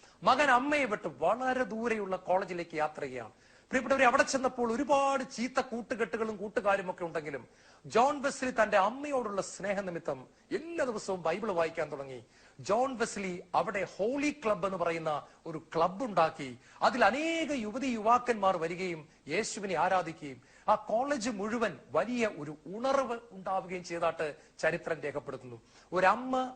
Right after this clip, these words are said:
മകന് വാങ്ങിച്ചു കൊടുത്ത ഒരു ബൈബിളിലൂടെ ഇംഗ്ലണ്ടിലെ ഒരു കോളേജ് മുഴുവൻ പരിശുദ്ധാത്മാവിന്റെ അഗ്നി കത്തുന്ന അനുഭവം ചരിത്രത്തിൽ രേഖപ്പെടുത്തിയിരിക്കുന്നു. "ഞാൻ നിങ്ങളോട് പറഞ്ഞ വാക്കുകൾ ആത്മാവും ജീവനുമാണ്."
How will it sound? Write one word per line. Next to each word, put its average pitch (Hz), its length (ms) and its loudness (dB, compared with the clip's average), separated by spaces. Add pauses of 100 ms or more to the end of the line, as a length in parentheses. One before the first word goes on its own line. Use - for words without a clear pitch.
(100)
മകന് 208 300 2
വാങ്ങിച്ചു 220 420 2
കൊടുത്ത 190 300 -6
ഒരു 175 120 -2
ബൈബിളിലൂടെ 170 720 -2 (320)
ഇംഗ്ലണ്ടിലെ 247 580 -2
ഒരു 180 120 -2
കോളേജ് 220 640 -2
മുഴുവൻ 190 400 -2 (240)
പരിശുദ്ധാത്മാവിന്റെ 180 1120 0
അഗ്നി 254 340 -2
കത്തുന്ന 190 340 -4
അനുഭവം 165 600 -4 (300)
ചരിത്രത്തിൽ 151 720 0 (260)
രേഖപ്പെടുത്തിയിരിക്കുന്നു. 139 840 -6 (380)
"ഞാൻ 208 260 4
നിങ്ങളോട് 202 340 0
പറഞ്ഞ 185 260 2
വാക്കുകൾ 170 640 0 (280)
ആത്മാവും 156 800 -2 (140)
ജീവനുമാണ്." 139 560 -10